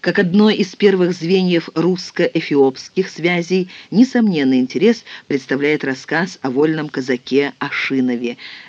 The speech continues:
который с группой казаков обосновался в Таджурском заливе, в бывшей итальянской крепости Сагалло. Появление русского поселения в Сагалло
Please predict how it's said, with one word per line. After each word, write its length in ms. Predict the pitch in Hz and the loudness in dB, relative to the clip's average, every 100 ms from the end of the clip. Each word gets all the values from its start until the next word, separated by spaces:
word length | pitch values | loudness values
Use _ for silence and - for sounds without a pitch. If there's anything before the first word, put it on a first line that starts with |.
| - | -12
который 320 | 147 135 147 | -8 -2 0
с 80 | 135 | 0
группой 280 | 135 196 165 | 0 0 0
казаков 520 | 135 135 131 214 226 - - | -4 -4 0 2 2 -2 -14
обосновался 840 | - 143 139 135 143 180 180 180 170 - | -6 -4 -2 -2 0 -2 -2 -6 -6 -10
в 100 | - | -8
Таджурском 680 | 151 131 - 139 147 - 139 | -6 -4 -6 -6 -8 -8 -6
заливе, 560 | 127 117 113 113 113 - - - - - | -2 -4 -4 -8 -10 -14 -20 -20 -16 -12
в 100 | 127 | -2
бывшей 380 | 175 240 - 190 | 2 2 2 0
итальянской 520 | 135 131 185 180 131 | 0 -2 -2 -6 -6
крепости 680 | - 147 156 - - 151 - | -2 -2 -2 -10 -6 -6 -6
Сагалло. 680 | - 135 127 113 117 - - _ _ _ _ _ _ _ _ _ _ | -6 -6 -4 -6 -8 -12 -18 _ _ _ _ _ _ _ _ _ _
Появление 580 | - 170 214 320 302 285 | 4 6 6 6 6 6
русского 480 | 254 294 - 269 262 | 4 2 2 4 4
поселения 760 | - 233 220 247 359 254 170 147 | 4 2 4 6 8 6 4 0
в 60 | |
Сагалло 680 | - 151 143 131 120 113 110 | -4 -6 -2 0 0 -2 -4